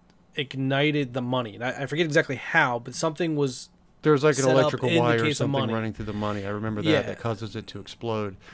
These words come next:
Speaker 1: Yeah, so the
Speaker 2: Um,
Speaker 1: chip
Speaker 2: you paid way more
Speaker 1: interfered with
Speaker 2: attention
Speaker 1: it.
Speaker 2: during this open, opening sequence than I did, by the way, because it was just all going so quick. I was like,
Speaker 1: Yeah.
Speaker 2: "Whatever.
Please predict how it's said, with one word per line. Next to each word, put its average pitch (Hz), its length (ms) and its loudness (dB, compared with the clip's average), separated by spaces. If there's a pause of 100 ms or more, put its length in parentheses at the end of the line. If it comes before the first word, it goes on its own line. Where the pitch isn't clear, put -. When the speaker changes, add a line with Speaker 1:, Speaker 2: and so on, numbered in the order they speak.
(120)
Speaker 1:
Yeah, 143 220 -2
so 139 80 4
the 143 60 8
Speaker 2:
Um, 139 120 4
Speaker 1:
chip 156 240 0
Speaker 2:
you 202 120 8
paid 202 260 8
way 147 220 8
more 147 220 6
Speaker 1:
interfered 135 40 4
with 120 60 -6
Speaker 2:
attention 131 260 0
Speaker 1:
it. 123 40 -6
Speaker 2:
during 123 180 0
this 117 160 -4
open, 117 360 -2
opening 117 360 -4
sequence 110 420 -8
than 110 120 -6
I 110 140 -2
did, 104 220 -6
by 101 160 -2
the 98 80 -6
way, 101 180 -6
because 104 280 -4
it 139 40 2
was 135 140 -2
just 127 200 -6
all 120 200 0
going 117 320 -2
so 113 220 -6
quick. - 520 -6
I 113 140 -4
was 110 180 -4
like, 107 200 -4
Speaker 1:
Yeah. 117 200 -4
Speaker 2:
"Whatever. 107 600 -2